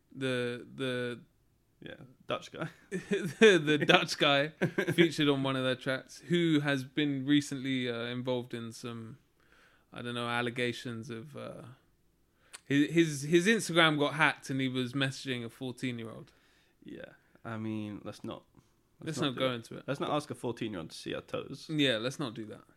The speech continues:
Speaker 2: Yeah. Uh, thank God the Chinese government hacked his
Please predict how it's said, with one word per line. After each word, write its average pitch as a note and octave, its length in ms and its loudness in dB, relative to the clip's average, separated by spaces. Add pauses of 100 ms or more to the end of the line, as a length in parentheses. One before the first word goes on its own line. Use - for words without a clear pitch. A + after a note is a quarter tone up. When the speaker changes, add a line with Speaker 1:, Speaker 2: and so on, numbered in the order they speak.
(140)
Speaker 2:
Yeah. - 1120 -20
Uh, G#2 340 -6 (720)
thank A#2+ 160 -4
God A2+ 120 -4
the A2+ 60 -4
Chinese A2 380 -4
government G#2 440 -6
hacked - 280 -14
his - 260 -14